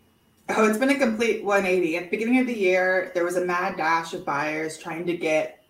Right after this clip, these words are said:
the last, uh, low interest rates that were available because interest rates were rising and it was just like, "Can you get in fast enough before they go up even more?" But starting in late spring, early summer,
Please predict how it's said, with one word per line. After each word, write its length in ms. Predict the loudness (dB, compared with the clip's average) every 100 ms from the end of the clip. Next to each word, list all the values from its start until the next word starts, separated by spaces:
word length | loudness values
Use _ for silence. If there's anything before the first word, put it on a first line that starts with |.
| _ -2
the 100 | 0
last, 800 | 2 2 0 -2 -8 -12 -14 -12 -2
uh, 220 | 0 2
low 200 | 4 2
interest 320 | 0 -8 -6
rates 260 | -4 -4 -4
that 160 | -4 -2
were 120 | -2
available 680 | -4 -2 -2 2 2 2 -4 -16 -2
because 180 | 2 4
interest 260 | 2 2
rates 200 | 0 0
were 120 | 0
rising 640 | 2 2 2 0 -2 -4 -6
and 420 | -4 -4 -4 -6
it 100 | -8
was 140 | -8 -8
just 160 | -10
like, 280 | -8 -8 -10 _ _ _ -12
"Can 120 | -4
you 80 | 2
get 160 | 2
in 140 | 2 -2
fast 340 | -4 -6 -8
enough 280 | -6 -6 -8
before 200 | -10 -6
they 140 | -6
go 160 | -2 -2
up 160 | -2
even 220 | -6 -8 -8
more?" 340 | -8 -10 -14 _ _ -20 -12 4
But 320 | 8 8 4
starting 460 | 4 4 4 2
in 440 | 2 0 0 -2 0
late 260 | 0 0
spring, 280 | -4 -6 -4
early 280 | 0 0 0
summer, 600 | 0 0 2 2 0